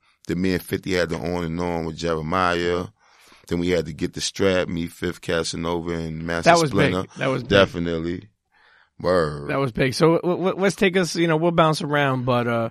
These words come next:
Speaker 2: you know, think about it, you know. You, you start off with Jay.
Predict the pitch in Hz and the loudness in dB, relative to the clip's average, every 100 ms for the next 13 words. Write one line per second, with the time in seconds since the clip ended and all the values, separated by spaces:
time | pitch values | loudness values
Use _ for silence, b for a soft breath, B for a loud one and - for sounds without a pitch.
0 | _ b b b b - 151 143 175 151 | _ b b b b -4 -2 0 0 2
1 | 131 120 107 123 113 110 113 - _ _ | 2 0 -2 -6 -6 -6 -8 -14 _ _
2 | - - - _ - - - 120 - 147 | -20 -20 -20 _ -12 -12 -8 -8 2 4
3 | 147 147 - 135 131 131 127 120 117 | 6 4 2 0 2 2 2 0 -4